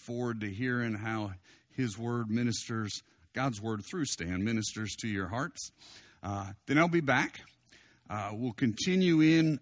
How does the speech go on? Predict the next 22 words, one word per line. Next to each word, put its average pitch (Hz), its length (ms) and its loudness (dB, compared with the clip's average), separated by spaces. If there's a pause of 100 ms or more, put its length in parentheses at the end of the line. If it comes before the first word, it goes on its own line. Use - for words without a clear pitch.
this 123 220 2
current 170 280 2 (120)
series 156 380 2
we're 131 200 0
in 151 240 2
until 139 340 0
Palm 139 380 2
Sunday. 143 460 2 (920)
Uh, 95 340 -6
Palm 127 240 2
Sunday 139 500 4
and 113 160 2
Easter 147 380 2
will 127 120 0
be 110 200 -4
Palm 110 280 -4
Sunday 110 360 -2
and 110 100 0
Easter 120 300 -2
focused 123 460 -4
sermons. 131 460 0 (500)
Uh, 92 260 -10